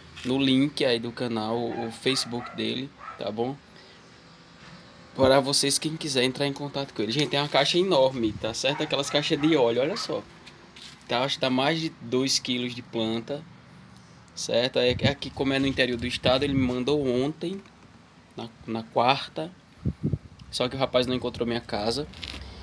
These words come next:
e só conseguiu entregar hoje de manhã. Gente, é tanta planta que eu não sei nem os nomes dela, tá bom? Bom, aí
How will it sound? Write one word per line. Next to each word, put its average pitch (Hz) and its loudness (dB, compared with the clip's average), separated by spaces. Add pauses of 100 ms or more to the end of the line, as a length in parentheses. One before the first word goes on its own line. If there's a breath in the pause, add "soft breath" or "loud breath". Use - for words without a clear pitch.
(200 loud breath)
e 117 4
só 127 4
conseguiu 123 -2
entregar 113 2
hoje 120 0
de 120 -4
manhã. 127 -2
Gente, 131 2
é - 2
tanta 147 -4
planta 135 -4
que 135 -12
eu 120 -4
não 120 -8
sei 120 -4
nem 117 -4
os 131 -8
nomes 131 -4
dela, 107 -10
tá 110 -8
bom? 113 -4 (720 loud breath)
Bom, 127 4
aí 135 4